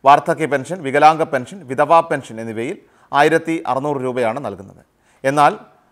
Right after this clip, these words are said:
എൺപത് വയസ്സ് വരെയുള്ള വാർദ്ധക്യകാല പെൻഷന് ഇരുന്നൂറ് രൂപ മാത്രമാണ് കേന്ദ്രം നൽകുന്നത്. എൺപത് വയസ്സിന് മുകളിലുള്ളവർക്ക് അഞ്ഞൂറ് രൂപയും എൺപത് വയസ്സിന് താഴെ പ്രായവും എൺപത്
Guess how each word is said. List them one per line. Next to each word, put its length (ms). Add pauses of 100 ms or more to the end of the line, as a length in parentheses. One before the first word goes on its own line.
(200)
എൺപത് 400
വയസ്സ് 420
വരെയുള്ള 360 (300)
വാർദ്ധക്യകാല 720 (220)
പെൻഷന് 360 (120)
ഇരുന്നൂറ് 380
രൂപ 180 (100)
മാത്രമാണ് 420 (100)
കേന്ദ്രം 300 (100)
നൽകുന്നത്. 340 (560)
എൺപത് 360
വയസ്സിന് 380 (100)
മുകളിലുള്ളവർക്ക് 720 (200)
അഞ്ഞൂറ് 420
രൂപയും 320 (340)
എൺപത് 320
വയസ്സിന് 340
താഴെ 280
പ്രായവും 420 (340)
എൺപത് 220